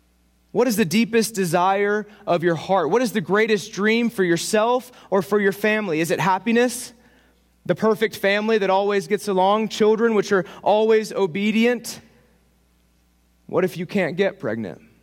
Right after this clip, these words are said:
What if you can't have children? What if you're laid off from your job? Does the deepest desire revolve around money and what it can do for you? That dream house that it can buy you?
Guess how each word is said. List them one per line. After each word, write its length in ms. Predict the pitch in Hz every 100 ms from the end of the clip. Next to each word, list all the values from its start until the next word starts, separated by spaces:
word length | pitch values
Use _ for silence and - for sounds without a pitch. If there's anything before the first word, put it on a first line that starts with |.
| _ _ _ _ _ _ _ _ _
What 180 | - 165
if 100 | 156
you 80 | 156
can't 260 | 202 170
have 240 | 170 180 160
children? 500 | - 113 110 104 131 _ _ _ _ _ _ _
What 160 | 156 175
if 80 | 180
you're 100 | 165
laid 220 | 170 170
off 260 | 170 170
from 140 | - 151
your 100 | 143
job? 480 | 135 151 139 110 123 - _ _ _ _ _ _ _ _ _ _ -
Does 160 | 156
the 80 | 156
deepest 320 | 156 170 180
desire 460 | 170 151 165 190 196
revolve 420 | 160 160 180 175
around 260 | 175 165 165
money 280 | 175 208
and 100 | 196
what 140 | 165 185
it 60 |
can 180 | 175 180
do 160 | 156 185
for 160 | 196
you? 380 | 220 233 254 247 - _ _ _ _ _ -
That 180 | 175 143
dream 320 | 170 190 196
house 460 | 180 180 214 208
that 120 | 208 196
it 80 |
can 160 | 196 196
buy 200 | 175 185
you? 320 | 226 254 277